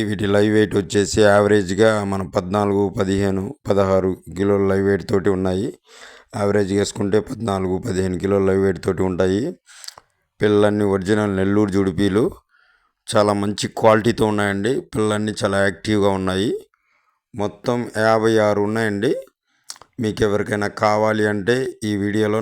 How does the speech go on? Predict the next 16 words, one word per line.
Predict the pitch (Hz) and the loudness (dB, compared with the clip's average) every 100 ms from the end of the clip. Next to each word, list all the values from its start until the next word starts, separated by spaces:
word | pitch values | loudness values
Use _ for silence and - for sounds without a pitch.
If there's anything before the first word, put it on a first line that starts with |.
| 113 | -2
నా | 95 | -4
ఫోన్ | - 107 107 | -2 -2 0
నంబర్ | 104 101 87 | 0 -2 -2
పెడతాను, | 98 - 101 117 107 | -6 -4 -4 -2 -4
నాకు | 98 - | -6 -2
ఫోన్ | 104 104 87 | -2 -2 -2
చేయండి, | 104 95 98 131 - - | -2 0 -2 -4 -8 -8
వీటి | 107 95 | -6 -4
తాలూకు | 98 101 95 98 | -2 -2 0 -2
డీటెయిల్స్ | 98 101 95 - - | -2 -2 -4 -8 -4
క్లియర్గా | 104 95 98 90 | -2 0 0 -2
చెప్తాను. | 76 104 101 156 - _ - - - _ _ - | -4 -4 -4 -6 -10 _ -20 -20 -20 _ _ 0
పోతే | 110 104 120 135 127 - - | 0 2 0 0 -2 -8 -4
వీటి | 107 98 107 | -4 0 0
అడ్రస్ | 98 120 113 | 2 0 0
వచ్చేసి | 110 85 113 95 | -4 -2 -2 0